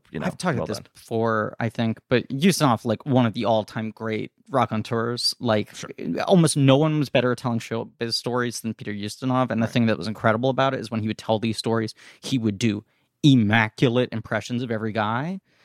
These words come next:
Speaker 2: And there's some YouTube video of, a long-form video of him telling stories about the set of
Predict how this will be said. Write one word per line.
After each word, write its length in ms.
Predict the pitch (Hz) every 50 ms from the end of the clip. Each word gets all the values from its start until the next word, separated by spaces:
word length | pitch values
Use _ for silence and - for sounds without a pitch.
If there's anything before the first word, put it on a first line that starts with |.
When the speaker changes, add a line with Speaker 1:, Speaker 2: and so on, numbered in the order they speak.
| _ _ _ -
Speaker 2:
And 140 | - 135 135
there's 160 | 135 131 -
some 220 | - 180 175 185 165
YouTube 400 | 151 170 165 - - 143 123 -
video 680 | 120 113 107 113 104 104 101 101 98 98 95 - 113 _ _ _ _ _ _ _ _ _ _ _ _ _ _ _ _ _ _ -
of, 560 | 120 120 110 107 104 101 101 92 - - - -
a 60 | - 147
long-form 440 | 151 190 196 185 - - 165 147
video 340 | 117 139 131 123 123 117 110
of 120 | 110 - -
him 140 | 143 131
telling 220 | 120 - 139 120 113
stories 360 | - - 123 113 113 110 98
about 240 | - - 107 - -
the 60 | 107
set 340 | - - 110 101 101 - - _ _ _ -
of 380 | 117 107 98 95 101 - -